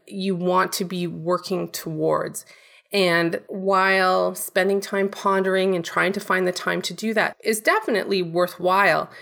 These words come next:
having somebody else help you figure that out is really beneficial. So when you feel like you're not ready, that's often one of the best times to pull somebody in to help you.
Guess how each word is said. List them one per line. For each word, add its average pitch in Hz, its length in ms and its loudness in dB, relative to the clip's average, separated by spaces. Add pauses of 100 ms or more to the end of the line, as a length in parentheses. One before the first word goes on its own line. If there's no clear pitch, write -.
(180)
having 233 340 2
somebody 196 500 0
else 190 300 0
help - 260 -4
you 180 80 -2
figure 175 520 0
that 175 200 2
out 175 420 0 (380)
is 185 240 0
really 170 580 0
beneficial. 147 800 0 (440)
So 214 180 4
when 240 420 2
you 277 120 2
feel 185 260 0
like 156 200 0
you're 151 100 0
not 156 240 0
ready, 156 280 2
that's 165 260 0 (200)
often 208 460 4
one 185 120 2
of 165 100 0
the 165 80 -2
best 165 320 -2
times 170 320 0
to 175 100 -8
pull 180 360 0
somebody 165 440 -2
in 151 140 -4
to 156 100 -6
help 143 380 -2
you. 127 200 -8